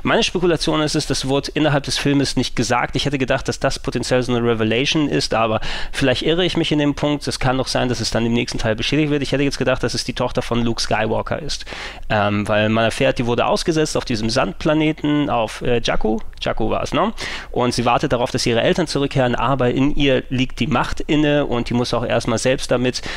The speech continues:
zurechtkommen, dass sie, äh, quasi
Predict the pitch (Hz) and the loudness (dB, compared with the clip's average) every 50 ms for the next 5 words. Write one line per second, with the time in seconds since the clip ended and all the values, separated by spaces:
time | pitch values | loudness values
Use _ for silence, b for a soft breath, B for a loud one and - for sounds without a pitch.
0 | B B - - 131 123 127 117 - - - 123 120 123 123 120 120 120 117 - | B B -4 -4 -2 0 0 -2 -2 -2 -2 0 0 2 2 2 0 0 0 0
1 | 117 110 - - 127 113 113 113 117 117 117 - 110 - 143 139 - - - 120 | -2 -2 -2 -2 0 0 0 2 2 0 0 -2 -4 -4 -4 -4 -4 -2 0 2
2 | 117 120 117 117 113 113 | 2 2 2 0 0 -2